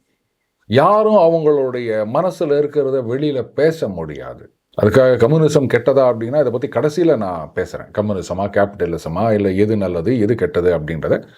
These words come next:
ஆனால் இப்படித்தான் அது மாறி வந்தது. இப்போ அந்த க்ளோவர் குதிரை, அதுவும் என்னென்னவோ யோசிச்சு பார்த்தது, என்ன பண்றதுன்னு தெரியல, எதுவும் பேச முடியல, மனசுல இருக்கிறத வெளில சொல்ல முடியாது. கடைசியா அந்த Beasts of England அப்படின்ற பாட்டை மூணு தடவை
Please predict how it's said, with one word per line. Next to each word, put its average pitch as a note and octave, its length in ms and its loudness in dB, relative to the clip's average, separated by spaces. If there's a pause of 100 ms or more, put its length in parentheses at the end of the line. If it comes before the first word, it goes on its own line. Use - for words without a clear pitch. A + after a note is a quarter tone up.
(220)
ஆனால் A3+ 400 2
இப்படித்தான் D#3+ 1040 0
அது G2+ 220 -4
மாறி C3+ 400 0
வந்தது. D2+ 460 -16 (560)
இப்போ D#3 200 6
அந்த C#3+ 280 2 (100)
க்ளோவர் D#3+ 300 2
குதிரை, A2+ 300 -6 (640)
அதுவும் A#3 220 -4
என்னென்னவோ B2 320 -2
யோசிச்சு G3+ 320 0
பார்த்தது, G3+ 600 -2
என்ன B2+ 200 2
பண்றதுன்னு D#3 460 0
தெரியல, D3 340 0 (300)
எதுவும் D3+ 260 2
பேச D3+ 280 0
முடியல, C3 400 -2 (260)
மனசுல C3 280 2
இருக்கிறத C3 300 2
வெளில C#3+ 180 0
சொல்ல C#3 220 -2
முடியாது. A2+ 580 -4 (640)
கடைசியா G3 440 4
அந்த A#2+ 160 -2
Beasts G#3+ 400 -2
of F3+ 220 4
England D3+ 680 -2
அப்படின்ற C3 960 -2
பாட்டை G#2+ 320 -4
மூணு G2+ 200 -6
தடவை F#2 280 -6